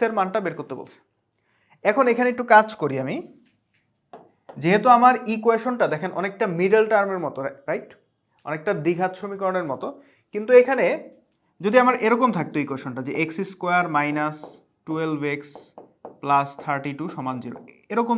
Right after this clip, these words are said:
যদি থাকতো তাহলে কিন্তু খুব ইজিলি আমরা মিডল টার্ম করতে পারতাম। But এখানে এরকম না, এখানে এক্স এর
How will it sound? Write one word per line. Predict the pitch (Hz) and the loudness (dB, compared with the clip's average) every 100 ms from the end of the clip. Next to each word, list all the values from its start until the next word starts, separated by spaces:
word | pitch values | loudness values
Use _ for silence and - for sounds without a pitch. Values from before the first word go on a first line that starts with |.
| 190 | -4
যদি | 180 175 | -6 -6
থাকতো | 131 - 175 - - _ _ | -8 -6 -8 -8 -14 _ _
তাহলে | 233 214 | -4 -2
কিন্তু | 208 214 | 0 0
খুব | 190 | 0
ইজিলি | 180 180 175 | 0 2 2
আমরা | 175 165 | 2 -2
মিডল | 147 143 143 | -2 -4 -4
টার্ম | 139 | -8
করতে | 143 139 117 | -8 -6 -8
পারতাম। | - - _ _ _ _ _ | -10 -20 _ _ _ _ _
But | 214 - 233 | -2 4 4
এখানে | 269 254 240 | 6 8 6
এরকম | 233 202 | 6 0
না, | 147 | -2
এখানে | 151 208 196 | -2 -2 -4
এক্স | 202 | -2
এর | 233 | -2